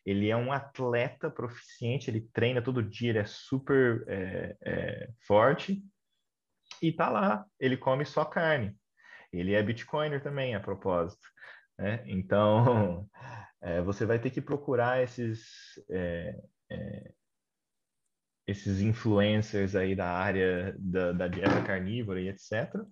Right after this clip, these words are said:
e procurando e fazendo o, o que eu mais indico, na verdade, eu, é você testar em você mesmo.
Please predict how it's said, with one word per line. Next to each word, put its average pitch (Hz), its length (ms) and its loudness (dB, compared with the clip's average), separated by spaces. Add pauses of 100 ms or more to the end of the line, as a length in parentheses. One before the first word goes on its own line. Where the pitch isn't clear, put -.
(1120)
e 123 460 2
procurando 160 520 2
e 170 40 -4
fazendo 160 600 -2
o, 127 380 -4
o 113 100 -6
que - 140 0
eu 135 360 6
mais 151 340 2
indico, 131 420 -2
na 117 120 0
verdade, 110 540 0
eu, 110 280 -2 (440)
é 117 80 -4
você 123 400 -2
testar 147 460 -4
em 165 40 0
você 175 280 -4
mesmo. 151 420 -2